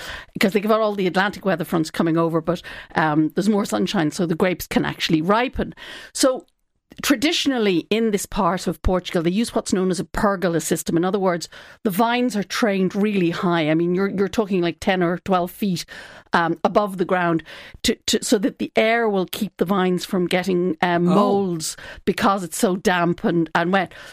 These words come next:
Speaker 1: So, um, and then traditionally in that area, what they would do is they'd grow, you know, vegetables and all sorts of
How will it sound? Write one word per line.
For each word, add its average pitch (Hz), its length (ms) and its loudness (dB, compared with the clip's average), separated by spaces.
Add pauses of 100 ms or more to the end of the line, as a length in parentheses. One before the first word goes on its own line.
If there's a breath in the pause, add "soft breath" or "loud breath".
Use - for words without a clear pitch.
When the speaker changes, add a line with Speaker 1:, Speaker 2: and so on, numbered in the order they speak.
(180 loud breath)
Speaker 1:
So, 190 460 0
um, 180 440 2
and 202 160 0
then 202 160 2
traditionally 226 720 0
in 175 80 2
that 165 180 2
area, 170 260 2
what - 180 -4
they 175 100 2
would 170 220 -2
do 202 200 2
is 165 120 0
they'd 175 240 -2
grow, 196 260 0 (260)
you 202 140 2
know, 165 120 2
vegetables 175 880 0
and 170 140 2
all 185 160 0
sorts 180 320 -2
of 170 140 -2